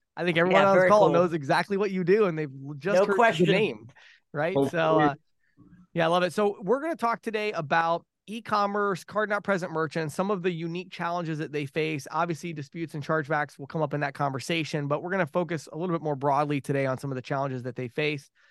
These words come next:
Speaker 1: Um, before we get to that, though, Mark, I would love to hear your story. How did you end up in this industry, uh, which a lot of people tend to fall into? Um, and then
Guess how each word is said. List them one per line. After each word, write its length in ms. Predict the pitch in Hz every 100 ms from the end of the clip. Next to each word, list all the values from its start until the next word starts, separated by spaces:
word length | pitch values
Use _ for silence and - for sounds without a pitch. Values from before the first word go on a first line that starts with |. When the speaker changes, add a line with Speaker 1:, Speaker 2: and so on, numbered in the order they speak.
| _ -
Speaker 1:
Um, 160 | 151 151
before 320 | 143 - 240
we 100 | 254
get 120 | 226
to 60 | 226
that, 180 | 202
though, 140 | 208 190
Mark, 240 | 175 165
I 20 |
would 140 | 160 151
love 180 | 165 185
to 80 |
hear 140 | 185 185
your 140 | 175
story. 580 | 147 180 170 165 160 156 - _ _ _ -
How 120 | 156
did 140 | 208
you 80 | 190
end 80 | 196
up 140 | 190
in 80 | 196
this 100 | 196
industry, 640 | - 170 143 - 160 233 202 _ _ -
uh, 420 | 156 156 156 151
which 260 | 139 147
a 60 | 160
lot 160 | 151 160
of 60 |
people 160 | 165 156
tend 160 | 165
to 40 | 151
fall 300 | - 175 175
into? 480 | 165 160 170 214 -
Um, 460 | 160 160 160 160 -
and 200 | 170 175
then 340 | 175 175